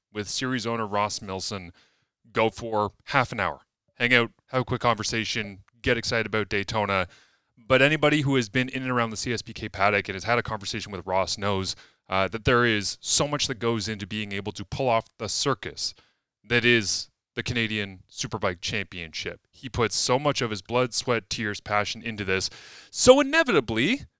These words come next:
we got into a longer discussion, which means I've decided to chop up this episode into two parts. I'm putting the first out here on the first day of March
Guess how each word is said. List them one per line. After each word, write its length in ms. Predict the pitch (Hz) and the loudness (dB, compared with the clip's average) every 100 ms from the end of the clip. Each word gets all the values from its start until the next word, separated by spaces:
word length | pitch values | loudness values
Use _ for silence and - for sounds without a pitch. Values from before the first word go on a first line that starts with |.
| _ - | _ -4
we 160 | 127 | 0
got 220 | 156 160 | 6 6
into 200 | 156 147 | 6 4
a 20 | 139 | 4
longer 360 | 135 151 143 | 6 4 2
discussion, 500 | 127 127 139 120 120 | -2 -2 0 0 0
which 200 | 120 - | -4 -4
means 180 | 143 131 | -4 0
I've 140 | 123 | 0
decided 260 | 123 - 120 | 0 -2 -2
to 80 | 110 | -2
chop 320 | - 113 - | 0 0 0
up 80 | 101 | -4
this 160 | 110 | -4
episode 340 | 117 - 113 107 | -4 -4 -4 -2
into 300 | 120 107 - - | -4 -6 -8 -6
two 300 | - 170 175 - - | -2 0 0 -6 0
parts. 320 | 120 80 - | 2 2 -2
I'm 120 | 98 | -4
putting 180 | 139 110 | -4 -6
the 60 | |
first 360 | 95 165 170 - | -6 0 0 2
out 140 | 135 | 0
here 260 | - 139 117 - - _ - | 2 2 0 -2 -20 _ -4
on 140 | 107 | -2
the 80 | 95 | -2
first 560 | - 226 214 - - 107 | 0 2 4 0 -4 2
day 400 | 120 98 92 - _ - | 4 4 0 -8 _ 0
of 240 | 113 98 | 0 0
March 480 | 95 92 - - | -2 -2 -4 -10